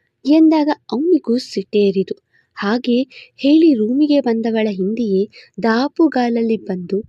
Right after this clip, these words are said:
ರೆಟ್ಟೆ ಹಿಡಿದು ಬಾಗಿಲಿನ ಹಿಂದೆ ಗೋಡೆಗೆ ಒರಗಿಸಿ ಒರಗಿಸಿ, "ಉತ್ತರ ಕೊಡ್ತೀನಿ ಕಣೆ, ಉತ್ತರ ಕೊಡ್ತೀನಿ, ಕೇಳಿಸ್ಕೊ. ಹೆಂಡ್ತಿ, ಹೆಂಡ್ತಿ ನೀನು. ಇದೇನೋ ಕಟ್ಟಿ ಕಟ್ಟಿ ಅಂತ ಗೋಳು ಇಕ್ಕೊಂಡು ಕಟ್ಟಿಸ್ಕೊಂಡ್ಯಲ್ಲ,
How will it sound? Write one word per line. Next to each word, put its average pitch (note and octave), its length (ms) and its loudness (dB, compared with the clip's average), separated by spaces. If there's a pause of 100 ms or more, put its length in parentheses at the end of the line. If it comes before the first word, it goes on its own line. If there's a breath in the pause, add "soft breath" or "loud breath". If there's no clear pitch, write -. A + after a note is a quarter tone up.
(320 loud breath)
ರೆಟ್ಟೆ B3 440 2
ಹಿಡಿದು G#3 440 -2
ಬಾಗಿಲಿನ A3+ 720 -2
ಹಿಂದೆ F#3+ 420 -2
ಗೋಡೆಗೆ A#3 640 -2
ಒರಗಿಸಿ G3+ 680 -4
ಒರಗಿಸಿ, F#3+ 680 -6 (720)
"ಉತ್ತರ G3+ 300 2
ಕೊಡ್ತೀನಿ F#3+ 460 0
ಕಣೆ, F3 280 -8 (560)
ಉತ್ತರ G#3 360 0
ಕೊಡ್ತೀನಿ, F3+ 500 -4 (400)
ಕೇಳಿಸ್ಕೊ. G3 600 -2 (580)
ಹೆಂಡ್ತಿ, G#3 500 -2 (640)
ಹೆಂಡ್ತಿ G#3+ 360 0
ನೀನು. F#3+ 240 0 (600)
ಇದೇನೋ A#3 320 2
ಕಟ್ಟಿ A3+ 400 -6
ಕಟ್ಟಿ G#3+ 380 -4
ಅಂತ G#3+ 200 -2
ಗೋಳು G#3+ 380 2
ಇಕ್ಕೊಂಡು F#3+ 360 -4
ಕಟ್ಟಿಸ್ಕೊಂಡ್ಯಲ್ಲ, F#3 720 -2